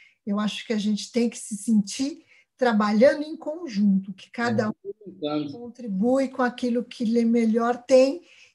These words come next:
Speaker 1: e, e eu acho que isso é a parceria, e no Brasil a gente pode fazer isso, talvez, é, usando os exemplos lá da Europa, que,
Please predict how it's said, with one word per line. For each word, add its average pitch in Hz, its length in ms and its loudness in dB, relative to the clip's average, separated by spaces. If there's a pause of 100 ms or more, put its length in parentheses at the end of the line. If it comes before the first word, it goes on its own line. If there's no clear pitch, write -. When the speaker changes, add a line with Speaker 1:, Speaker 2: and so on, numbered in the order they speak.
Speaker 1:
e, 262 320 -4
e 247 100 2
eu 240 100 4
acho 254 300 -2
que - 160 -8
isso 240 240 -2
é 247 60 4
a 254 80 2
parceria, 247 560 -2
e 247 40 0
no 247 120 2
Brasil 233 400 0
a 240 40 4
gente 226 360 -2
pode 240 360 0 (320)
fazer 226 400 0
isso, 233 460 -4
talvez, 220 560 -2 (340)
é, 220 480 -4
usando 233 440 4
os 233 100 2
exemplos 233 580 0
lá 233 200 -4
da 254 100 -4
Europa, 226 500 -2
que, 208 260 -6